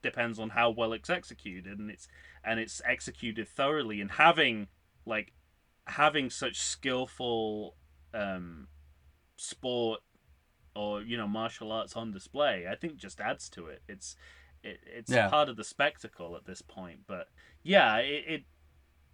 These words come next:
Speaker 1: they've got a lot of ground to cover to get Daniel to the final,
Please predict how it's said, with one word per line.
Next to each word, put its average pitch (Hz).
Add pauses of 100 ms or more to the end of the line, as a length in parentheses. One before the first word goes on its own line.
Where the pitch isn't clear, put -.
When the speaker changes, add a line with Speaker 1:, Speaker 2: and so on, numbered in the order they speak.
(440)
Speaker 1:
they've 160
got 160
a 156
lot 147
of 131 (140)
ground 139
to 113
cover 117
to -
get 104 (500)
Daniel 107
to 110
the 98
final, 107